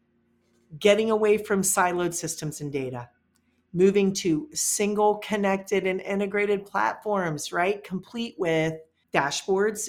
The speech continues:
and alerts and reports that make powerful in-, fleet intelligence possible. Not only possible, but simple. It can be done. And I'd love to talk more about it. So, you know, join in, comment, tell me what you're doing,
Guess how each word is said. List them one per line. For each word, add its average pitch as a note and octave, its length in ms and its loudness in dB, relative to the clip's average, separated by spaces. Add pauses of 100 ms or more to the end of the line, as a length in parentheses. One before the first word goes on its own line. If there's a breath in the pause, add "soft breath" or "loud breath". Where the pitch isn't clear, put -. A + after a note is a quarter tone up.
(180)
and D3+ 160 -4
alerts D3+ 760 -4 (140)
and C#3+ 180 -6
reports E3+ 760 -4 (140)
that F#3 200 -6
make E3+ 340 -4
powerful F#3+ 600 -4
in-, F#3+ 180 -8 (220)
fleet G3+ 260 -2
intelligence E3+ 600 -2
possible. A#3+ 800 -2 (460)
Not F#3+ 200 2
only C#4+ 200 -2
possible, C#4 580 0
but G3 240 -4
simple. A#3 640 0 (340 loud breath)
It A#3 160 -4
can C4+ 160 -2
be B3+ 160 -4
done. B3+ 600 0 (320)
And A3+ 120 2
I'd A3+ 120 2
love A#3+ 220 0
to A#3 80 -4
talk A#3 380 -2
more G3+ 160 0
about E3 340 0
it. - 220 -10
So, F#3+ 520 6 (380 loud breath)
you F#3+ 140 -4
know, F#3+ 160 0
join G3+ 420 0
in, A3+ 360 0
comment, G#3 680 0
tell - 200 -6
me A#3 120 -4
what A3+ 180 2
you're A3 120 -4
doing, G#3 680 -2